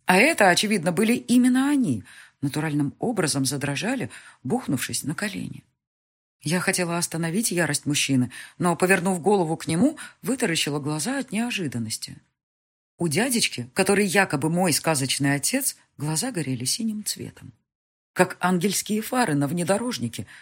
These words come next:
честное слово. Этот волшебный неон лишил меня дара речи. В ушах зазвенело от нехватки кислорода. Я поняла, что не дышала всё это время. Вот это глюк! "Откройте окно!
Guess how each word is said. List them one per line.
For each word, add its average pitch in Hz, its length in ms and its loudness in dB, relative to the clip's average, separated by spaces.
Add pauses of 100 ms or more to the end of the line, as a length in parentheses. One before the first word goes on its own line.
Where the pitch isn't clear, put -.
(160)
честное - 440 -4
слово. 131 380 -8 (540)
Этот 185 280 0
волшебный 170 460 2
неон 165 380 0 (180)
лишил 247 400 -2
меня 131 300 0
дара 220 240 -2
речи. 135 480 -6 (540)
В - 40 -6
ушах 139 240 -4
зазвенело 139 520 -4
от 131 120 -6
нехватки 151 440 -2
кислорода. 131 640 -6 (500)
Я 175 300 0
поняла, 220 360 0
что - 160 -6
не 208 100 -2
дышала - 420 -6
всё - 200 -8
это - 180 -12
время. - 360 -10 (840)
Вот 202 320 -6 (240)
это 214 300 0
глюк! 175 540 -14 (800)
"Откройте 269 640 -2
окно! 262 380 -6